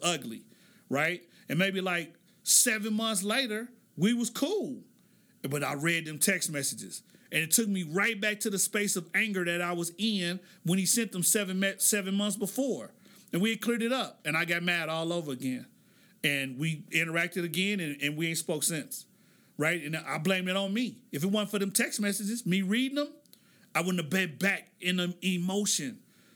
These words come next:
So I don't, I don't delete, I delete text messages. If you left me a voice message,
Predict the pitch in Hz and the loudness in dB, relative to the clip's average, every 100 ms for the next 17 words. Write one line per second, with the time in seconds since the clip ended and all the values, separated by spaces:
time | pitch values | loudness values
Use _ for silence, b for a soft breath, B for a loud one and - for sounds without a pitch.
0 | b - 185 220 208 - 180 208 196 165 | b 2 2 0 -2 -2 0 0 0 0
1 | 175 214 208 170 160 170 208 208 208 190 | 0 0 -2 -4 -2 0 0 2 0 0
2 | 202 196 135 196 143 180 233 226 214 208 | 0 0 -2 -2 2 2 2 0 0 0
3 | 226 240 240 240 247 240 | 0 0 0 0 -2 -6